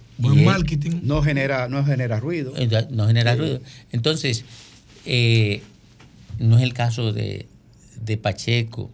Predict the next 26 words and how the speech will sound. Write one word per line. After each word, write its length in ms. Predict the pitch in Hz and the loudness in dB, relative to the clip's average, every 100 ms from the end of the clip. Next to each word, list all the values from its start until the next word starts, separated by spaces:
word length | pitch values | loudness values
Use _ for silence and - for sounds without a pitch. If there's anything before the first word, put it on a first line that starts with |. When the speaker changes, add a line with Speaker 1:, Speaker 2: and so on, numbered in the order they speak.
| - - - _ - - _ - - | -20 -20 -20 _ -20 -20 _ -20 -10
Speaker 2:
Pacheco 440 | 92 - 107 123 | -8 -4 -4 -4
tiene 220 | 113 113 117 | -2 0 2
una 180 | 113 | 0
plataforma 800 | 113 107 101 - 117 117 101 - | -2 -4 -4 -4 -2 0 -2 -2
propia 680 | 107 110 117 113 104 87 - - | -2 0 0 0 -4 -6 -8 -6
en 120 | 107 | -4
el 120 | 98 | -2
Distrito 420 | 95 87 104 101 95 | -4 -4 -6 -4 -4
Nacional 560 | 92 92 87 85 90 - - - - | -6 -6 -8 -8 -10 -14 -20 -20 -10
que 80 | 95 | -4
la 120 | 95 | -4
ha 40 | |
construido 640 | - 117 110 117 113 110 - - | -2 -2 0 0 0 -4 -6 -4
él. 400 | 120 120 110 82 - - - - - - - _ - _ | 0 2 0 -4 -12 -20 -20 -20 -20 -20 -20 _ -20 _
Él 240 | 113 170 156 | 0 2 2
la 120 | 117 | 0
construyó. 580 | 110 101 95 95 85 - - - _ - - _ - - - - - | -2 -4 -4 -4 -4 -8 -20 -20 _ -20 -20 _ -20 -20 -20 -18 -2
Y 420 | 117 113 107 104 113 | 2 4 4 0 -4
por 160 | 113 107 | -2 -2
eso 160 | 110 123 | -2 -2
yo 160 | 120 | -2
digo 260 | 123 135 139 | -2 -4 -4
que 180 | 117 113 | 0 2
es 40 | |
el 140 | 123 113 | 0 -2
que 280 | 120 110 | -2 -2